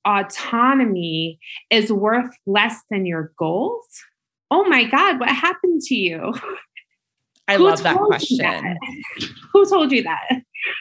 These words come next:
Speaker 2: I love
Speaker 1: Yeah.
Speaker 2: that question, Sarah. Okay, I wanna circle back around to the basics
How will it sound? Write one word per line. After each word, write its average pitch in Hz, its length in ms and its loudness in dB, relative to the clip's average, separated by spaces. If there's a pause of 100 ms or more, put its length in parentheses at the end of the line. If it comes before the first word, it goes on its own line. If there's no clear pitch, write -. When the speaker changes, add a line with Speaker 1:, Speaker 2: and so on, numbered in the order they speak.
(640)
Speaker 2:
I 240 120 4
love 208 160 4
Speaker 1:
Yeah. 185 120 4
Speaker 2:
that 175 240 0
question, 165 380 -4
Sarah. 156 480 0 (220)
Okay, 226 120 4
I 220 100 4
wanna 277 180 0
circle 349 280 -2
back 247 280 2
around 220 300 0
to 208 80 -12
the 175 80 -2
basics 170 680 -4